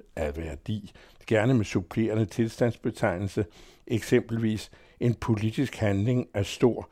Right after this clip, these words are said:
skråstreg, ringe værdi.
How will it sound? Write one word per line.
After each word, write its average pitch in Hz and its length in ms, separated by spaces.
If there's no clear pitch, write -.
skråstreg, 95 680
ringe 92 520
værdi. 98 640